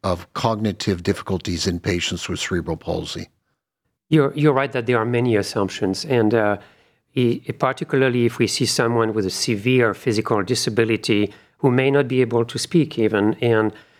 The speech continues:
Speaker 2: uh, may have difficulty controlling their limbs, are in a wheelchair, we may assume that their intellectual performance is very, uh, very limited.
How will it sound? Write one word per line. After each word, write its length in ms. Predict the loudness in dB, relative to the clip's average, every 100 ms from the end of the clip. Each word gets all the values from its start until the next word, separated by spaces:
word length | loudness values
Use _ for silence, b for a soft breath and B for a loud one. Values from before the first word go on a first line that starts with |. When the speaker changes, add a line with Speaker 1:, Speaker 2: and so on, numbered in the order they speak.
| B -2
Speaker 2:
uh, 80 |
may 140 | 0 2
have 180 | 0 -4
difficulty 520 | -6 -4 -4 -2 -2
controlling 440 | -2 0 2 2
their 160 | 2 2
limbs, 260 | 2 2
are 140 | 2 2
in 100 | 2
a 60 |
wheelchair, 640 | 4 4 2 0 0 0 -2 b b b b b b _
we 120 | 0 4
may 120 | 4
assume 400 | 2 0 2 4
that 200 | 2 2
their 300 | 2 4 2
intellectual 800 | 0 0 0 0 -2 -2 0 0
performance 760 | -2 -4 -2 0 0 -2 -2
is 180 | -4 -4
very, 560 | -2 0 2 0 -2 -6
uh, 340 | -2 -2 -2
very 300 | -2 0 2
limited. 520 | 2 2 2 -2 -6